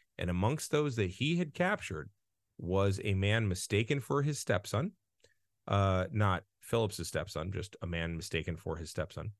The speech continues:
due to the stepson being born out of wedlock, um, as well as Selkirk McCoy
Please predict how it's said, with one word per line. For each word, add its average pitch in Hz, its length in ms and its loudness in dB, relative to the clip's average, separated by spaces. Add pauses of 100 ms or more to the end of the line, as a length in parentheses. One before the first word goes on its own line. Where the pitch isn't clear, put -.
(380)
due 113 200 2
to 107 140 2
the 95 80 2
stepson 98 480 2
being 90 280 2
born 90 460 0
out 82 160 -2
of 78 80 -6
wedlock, 85 500 0 (360)
um, 87 500 0 (100)
as 90 200 0
well 101 260 2
as 95 300 0
Selkirk 101 560 0
McCoy 117 500 0